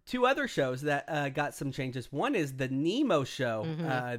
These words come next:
Speaker 1: this, I don't know anybody that was very excited for this, but,
Speaker 2: I don't
Speaker 1: uh, the
Speaker 2: know.
Speaker 1: Nemo show out of nowhere, uh,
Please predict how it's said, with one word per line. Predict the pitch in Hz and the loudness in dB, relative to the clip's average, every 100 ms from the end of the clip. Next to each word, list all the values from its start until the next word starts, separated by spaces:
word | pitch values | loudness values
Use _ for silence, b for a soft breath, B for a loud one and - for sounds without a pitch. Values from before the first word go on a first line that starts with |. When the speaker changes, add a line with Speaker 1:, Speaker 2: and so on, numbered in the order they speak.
| 120 | -2
Speaker 1:
this, | 156 214 202 160 | 0 0 -2 0
I | 151 | 2
don't | 165 160 | 2 0
know | 147 139 135 | 0 0 0
anybody | 175 196 131 113 | -2 0 0 0
that | 113 117 | -2 -4
was | 110 107 | -6 -6
very | 117 180 | -2 0
excited | 135 - 110 104 | -2 -2 -6 -6
for | - 104 98 | -10 -10 -8
this, | 98 98 - - | -10 -12 -12 -4
but, | 113 180 214 | -4 -4 -6
Speaker 2:
I | |
don't | 226 208 | -2 0
Speaker 1:
uh, | 123 120 - - | 0 0 -2 -2
the | 139 | 0
Speaker 2:
know. | 151 | 2
Speaker 1:
Nemo | 254 214 | 2 2
show | 175 160 | 2 0
out | - 156 170 165 | 2 4 4 4
of | 143 | 0
nowhere, | 147 170 139 127 120 | 0 0 0 0 -2
uh, | 120 120 117 | -4 -4 -2